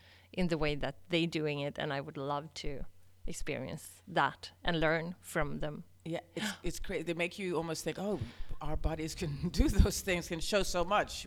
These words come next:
Speaker 2: and you forget that they're, they're doing that every day. But when you see
Speaker 1: Yeah,
Speaker 2: them,
Speaker 1: yeah, yeah,
Speaker 2: yeah.
Speaker 1: because it takes years to do that,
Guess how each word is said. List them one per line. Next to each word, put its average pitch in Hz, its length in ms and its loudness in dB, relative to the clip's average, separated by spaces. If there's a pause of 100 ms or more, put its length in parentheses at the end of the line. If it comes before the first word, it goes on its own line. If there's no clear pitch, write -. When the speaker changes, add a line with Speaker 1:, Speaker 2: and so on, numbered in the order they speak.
(100)
Speaker 2:
and 165 200 -2
you 160 120 -8
forget 160 460 -2
that 147 120 -4
they're, 143 120 -4 (100)
they're 165 140 2
doing 170 260 0
that 135 160 -6
every 127 200 -10
day. 151 180 -2
But 120 200 -2
when 135 240 -4
you 131 80 -8
see - 140 -8
Speaker 1:
Yeah, 269 120 4
Speaker 2:
them, 226 100 2
Speaker 1:
yeah, 208 80 2
yeah, 180 80 2
Speaker 2:
yeah. 180 160 2 (120)
Speaker 1:
because 285 280 6
it 311 120 4
takes 269 540 0
years 214 1080 4 (500)
to 202 320 8
do 190 280 6
that, - 400 0